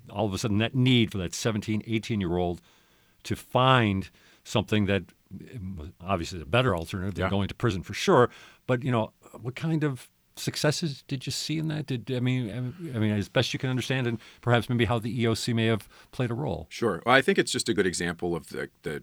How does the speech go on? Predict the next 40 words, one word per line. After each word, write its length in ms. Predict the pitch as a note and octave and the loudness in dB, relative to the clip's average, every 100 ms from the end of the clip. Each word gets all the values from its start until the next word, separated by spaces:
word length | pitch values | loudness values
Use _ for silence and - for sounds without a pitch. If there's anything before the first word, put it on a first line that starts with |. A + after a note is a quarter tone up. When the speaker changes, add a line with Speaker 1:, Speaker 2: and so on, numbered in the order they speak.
| _ | _
Speaker 2:
the 100 | - | -14
population 800 | D#2+ F2 E2+ E2 D#2+ - E2 D2+ - | -2 0 0 -4 -6 -6 -8 -10 -10
that 140 | D2+ | -10
the 180 | D#2+ D#2 | -8 -6
E 60 | |
O 60 | D2 | -6
C 180 | - D2+ | -8 -8
does 320 | D#2 D#2+ D2+ | -8 -8 -8
and 120 | D2+ | -10
can 240 | - D#2 D#2 | -10 -10 -8
serve. 280 | D#2 E2+ - - - - | -6 -6 -8 -18 -20 -8
Um, 480 | D2+ D2+ D2 C#2 - | -4 -2 -2 -6 -8
it's 200 | F2 - | -8 -4
non-traditional, 600 | F#2 F2 D#2+ - - - | -4 -4 -8 -10 -12 -14
right? 200 | C2+ D2 | -12 -10
That's, 280 | D#2+ D#2 - | -10 -8 -8
that 240 | E2+ F2 | -6 -6
is 160 | E2 D#2+ | -6 -6
what 140 | E2 | -6
the 160 | D#2+ D#2 | -6 -6
E 40 | |
O 40 | C#2 | -6
C 280 | - C#2+ D2 | -8 -8 -8
is 280 | D2 C#2+ C#2+ | -8 -8 -10
at 120 | C2+ | -12
its 120 | - | -12
heart. 200 | C2+ C2 | -12 -12
It 80 | C2+ | -12
is 200 | C#2 - - - - _ _ | -12 -14 -18 -20 -20 _ _
educational 580 | E2+ F2+ F#2+ G2 F#2 G2 | -4 -4 2 2 2 -2
and 80 | E2+ | -2
vocational 460 | E2 F2 E2+ F2 E2 | -2 -2 -2 -4 -8
programming 640 | - F#2+ F2 F2+ F2 E2+ | -4 -4 -2 -2 -2 -4
and 100 | D2 | -4
training 380 | - E2+ E2 D#2+ | -6 -4 -4 -6
for 540 | - E2+ D#2+ D#2+ D#2 | -10 -8 -4 -4 -6
non-traditional 560 | D#2+ D#2 D#2 D#2 - D2 | -6 -8 -8 -10 -10 -14
students, 320 | - C#2 - | -14 -14 -14
students 340 | - E2+ D#2+ - | -8 -6 -6 -8
who, 300 | D#2 C#2+ | -8 -10